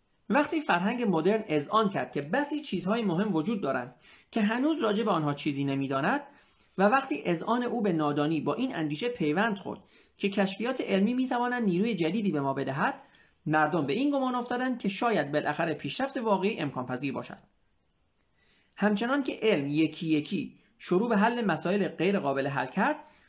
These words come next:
بسیاری به این باور رسیدند که انسان با به کار گرفتن دانش جدید می‌تواند بر هر مشکلی فائق آید. فقر، بیماری،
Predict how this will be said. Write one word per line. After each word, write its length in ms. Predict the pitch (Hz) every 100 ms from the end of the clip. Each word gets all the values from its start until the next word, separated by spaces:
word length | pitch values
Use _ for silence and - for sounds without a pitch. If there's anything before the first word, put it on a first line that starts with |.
| -
بسیاری 480 | 160 175 - 226 175
به 80 | 151
این 160 | 214 285
باور 260 | 277 269
رسیدند 460 | 262 247 247 254 214
که 200 | 196 151
انسان 480 | 139 - 190 120 147
با 120 | 147
به 80 | 147
کار 200 | 143 139
گرفتن 440 | 139 139 190 151
دانش 280 | 135 135 135
جدید 480 | 131 139 190 285 - - - -
می‌تواند 540 | 262 233 143 143 135
بر 140 | 135 139
هر 240 | 208 311
مشکلی 440 | 294 262 - 233
فائق 340 | 233 - 143 127
آید. 220 | 107 - - _ _ _ _ _ _ _ _
فقر، 580 | - - 147 190 254 - -
بیماری، 760 | 175 143 135 131 135 208 285